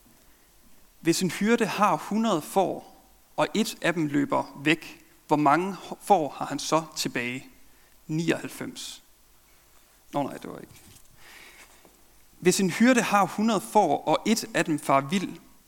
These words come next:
lader han så ikke de nioghalvfems blive tilbage i bjergene og går ud og leder efter det ene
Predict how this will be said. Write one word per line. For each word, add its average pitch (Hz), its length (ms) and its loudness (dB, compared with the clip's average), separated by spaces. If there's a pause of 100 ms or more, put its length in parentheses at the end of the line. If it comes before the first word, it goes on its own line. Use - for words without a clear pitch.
(200)
lader 170 160 6
han 165 100 -2
så 196 120 -2
ikke 196 160 -4
de 185 80 -2
nioghalvfems 190 960 0 (360)
blive 165 180 2
tilbage 156 560 2
i - 140 -6
bjergene 156 580 2 (500)
og 160 120 0
går 170 120 6
ud 214 240 2
og 151 160 0
leder 180 340 2
efter 160 300 0
det 147 180 0
ene 180 340 0